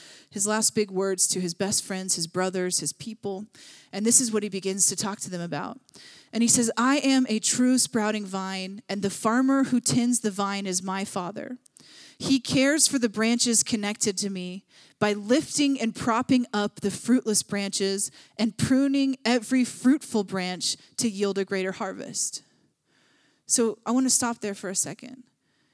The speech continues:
If you dig into this in the context of what it's saying, I love how the Passion Translation, the, um, commentary says this, specifically about the propping up the fruitless branches. It says, "The Greek phrase can also be translated,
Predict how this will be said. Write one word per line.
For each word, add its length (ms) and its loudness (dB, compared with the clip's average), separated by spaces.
If 120 -6
you 80 0
dig 300 0
into 220 0
this 240 0
in 40 -4
the 80 -4
context 520 -2
of 60 -8
what 140 -2
it's 80 -4
saying, 240 -2
I 80 -2
love 220 0
how 100 0
the 120 -2
Passion 340 -2
Translation, 640 -4
the, 340 -2
um, 340 -6
commentary 580 2
says 320 2
this, 220 0
specifically 680 2
about 300 0
the 100 0
propping 460 0
up 180 -4
the 80 -6
fruitless 400 0
branches. 600 -6
It 80 2
says, 260 6
"The 100 2
Greek 280 2
phrase 400 2
can 160 0
also 320 4
be 140 0
translated, 800 0